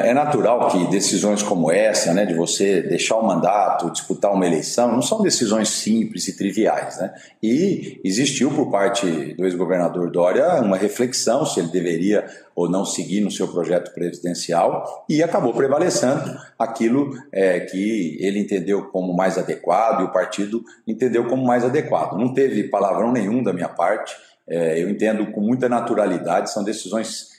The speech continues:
difíceis que devem ser tomadas, e eu acredito que, tirando muito a especulação, né, essa história terminou como deveria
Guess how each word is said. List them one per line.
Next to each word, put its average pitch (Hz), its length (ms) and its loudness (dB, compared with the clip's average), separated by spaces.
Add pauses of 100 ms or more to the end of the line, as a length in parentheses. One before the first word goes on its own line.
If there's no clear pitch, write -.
difíceis 117 680 -4
que - 120 -2
devem 95 280 0
ser 92 200 0
tomadas, 92 480 2 (400)
e 135 140 2
eu 175 100 4
acredito 131 480 0
que, 147 420 0
tirando 127 760 2
muito 131 400 2
a 104 40 4
especulação, 101 800 0
né, 127 400 0
essa - 140 0
história 139 320 2
terminou 143 400 2
como 147 180 0
deveria 131 680 2